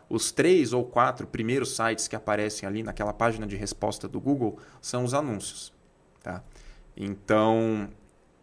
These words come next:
ele vai te dar os anúncios, você coloca por palavra-chave, enfim, tem todo o mecanismo também de estrutura de público, de horário e tal, de lance, de leilão. É,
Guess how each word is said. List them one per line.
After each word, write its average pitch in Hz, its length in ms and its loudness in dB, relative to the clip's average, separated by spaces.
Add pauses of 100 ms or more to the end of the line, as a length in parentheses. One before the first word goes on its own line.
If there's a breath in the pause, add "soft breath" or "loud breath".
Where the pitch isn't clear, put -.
(360)
ele 110 160 4
vai 107 120 6
te 110 100 -6
dar 113 80 4
os 113 100 2
anúncios, 143 400 -2
você 110 120 -4
coloca 113 280 6
por 110 140 -2
palavra-chave, 135 540 4
enfim, 127 180 -10
tem 113 140 -12
todo 113 160 -4
o 113 40 -4
mecanismo 120 460 -2
também 120 260 -4
de 113 60 -2
estrutura 104 400 -4
de 104 100 -10
público, 135 480 -2
de 92 140 -6
horário 117 320 4
e - 100 -12
tal, 113 200 2
de 98 120 -8
lance, 113 300 -4
de 117 100 -10
leilão. 101 440 -2 (500 loud breath)
É, 127 400 6